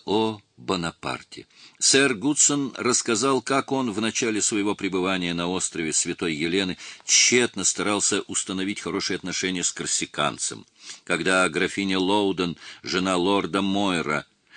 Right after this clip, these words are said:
генерал-губернатора Индии, сказал он, почтительно произнося английский титул, была проездом здесь, я устроил в её честь обед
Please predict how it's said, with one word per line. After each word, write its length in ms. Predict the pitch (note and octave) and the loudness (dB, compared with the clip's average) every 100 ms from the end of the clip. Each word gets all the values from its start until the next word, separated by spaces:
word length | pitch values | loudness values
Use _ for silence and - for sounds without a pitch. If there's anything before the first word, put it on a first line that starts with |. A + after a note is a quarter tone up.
| - | -20
генерал-губернатора 1080 | - E2+ D#2 D#2+ D2+ D2 D#2+ D2+ D#2+ - E2 | -8 -4 -2 -2 -2 -4 -4 -4 -4 -2 0
Индии, 440 | G2+ E2 C2+ B1 - - | 0 -2 -4 -6 -6 -10
сказал 440 | - - D#2 D2 C2 | -6 -4 -2 -2 -6
он, 100 | B1+ | -6
почтительно 600 | D#2 - - E2 D2+ C#2 | -6 -4 -6 -8 -8 -10
произнося 580 | - C#2 B1+ D2 - D2 | -8 -8 -6 -6 -4 -6
английский 480 | C2+ E2+ - E2+ | -4 -6 -6 -8
титул, 380 | - G#2+ F#2 D#2 - - - | -4 -2 0 -4 -6 -16 -4
была 380 | E2+ A#2+ A#2 | 2 6 6
проездом 680 | G#2 F#2 F#2 F2+ D#2+ C2+ D2 | 4 2 2 2 0 -4 -6
здесь, 560 | C#2 - D3 E3+ - - - - | -4 0 2 2 2 -2 -12 -12
я 420 | D#2+ E2 F#2 F2 - | -4 2 2 2 -2
устроил 800 | D#2 - - E2+ G2 F#2 E2 D#2 | -4 -4 -2 -2 0 2 0 -2
в 100 | - | -6
её 280 | D2 D#2 D#2+ | -4 -2 -2
честь 380 | - D#2 - | -2 -2 -2
обед 540 | C#2+ B1 B2+ F3 - | -6 0 2 2 -2